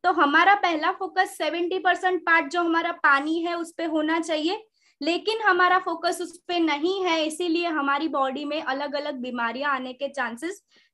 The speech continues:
बढ़ रहे हैं। उसको scientific terminology में बोलते हैं oxidation process।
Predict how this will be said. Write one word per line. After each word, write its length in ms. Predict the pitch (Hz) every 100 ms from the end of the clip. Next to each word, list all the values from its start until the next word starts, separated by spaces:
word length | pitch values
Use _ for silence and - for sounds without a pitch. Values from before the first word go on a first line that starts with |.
| -
बढ़ 280 | 247 311 285
रहे 320 | 269 240 202
हैं। 240 | 202 165 - _ _ _
उसको 400 | 285 311 - 415
scientific 680 | 440 381 349 330 370 392 403 -
terminology 640 | 320 320 330 339 294 302
में 180 | 311 330
बोलते 340 | 277 254 254 277
हैं 260 | 285 330
oxidation 880 | 262 247 - 320 277 247 247 302 302
process। 520 | 302 262 262 185 -